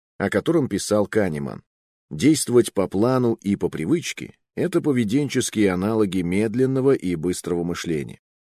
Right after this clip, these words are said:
Привычки развивают в нас сложные формы поведения. Без них мы не могли бы разговаривать за рулём автомобиля.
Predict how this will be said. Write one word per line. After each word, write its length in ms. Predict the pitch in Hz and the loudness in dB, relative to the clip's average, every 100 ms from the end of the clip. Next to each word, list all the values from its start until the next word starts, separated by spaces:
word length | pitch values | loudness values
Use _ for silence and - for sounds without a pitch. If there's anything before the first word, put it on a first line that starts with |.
| _ | _
Привычки 480 | - 87 160 - - | -4 0 0 0 2
развивают 640 | 135 98 85 90 139 127 | 2 2 0 0 2 0
в 100 | 80 | -2
нас 300 | 92 123 - _ _ - | -2 -2 -4 _ _ -8
сложные 560 | 95 117 170 131 117 | 0 4 4 2 0
формы 420 | - 101 98 104 | 0 0 0 0
поведения. 680 | 101 95 92 82 82 65 - _ _ _ | 0 -2 -2 -2 -4 -4 -12 _ _ _
Без 260 | 71 92 85 | -6 -4 -2
них 260 | 131 131 | -2 0
мы 180 | 107 110 | 0 0
не 120 | 104 | 2
могли 380 | 98 90 95 127 | 0 0 0 2
бы 120 | 113 | 2
разговаривать 800 | 101 80 85 82 107 107 104 - | 0 0 -2 0 2 2 0 -4
за 240 | 90 87 104 | -8 0 2
рулём 340 | 92 87 85 | 2 0 -2
автомобиля. 680 | 82 92 90 82 80 62 - | -4 -6 -6 -4 -6 -8 -12